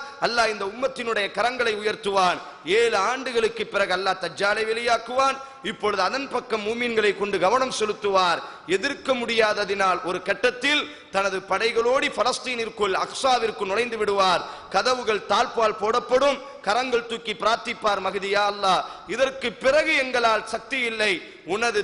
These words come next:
தலை-, எமது தலைவரை நீ இறக்குவாயாக" என்று பிரார்த்தனை செய்வார். அவர் ஃபஜ்ர் தொழுகையினுடைய இமாமாக நிற்கும் பொழுது அல்லாஹ் ரப்புல் ஆலமீன் ஈசாவை இறக்குவான் என்பதாக ரசூலுல்லாஹி ஸல்லல்லாஹு அலைஹி வஸல்லம்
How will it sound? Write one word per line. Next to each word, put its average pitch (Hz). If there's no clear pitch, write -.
தலை-, 254
எமது 247
தலைவரை 254
நீ 214
இறக்குவாயாக" 220
என்று 196
பிரார்த்தனை 240
செய்வார். 208
அவர் 190
ஃபஜ்ர் 214
தொழுகையினுடைய 214
இமாமாக 226
நிற்கும் 208
பொழுது 262
அல்லாஹ் 220
ரப்புல் 226
ஆலமீன் 202
ஈசாவை 220
இறக்குவான் 220
என்பதாக 185
ரசூலுல்லாஹி 208
ஸல்லல்லாஹு 202
அலைஹி 208
வஸல்லம் 185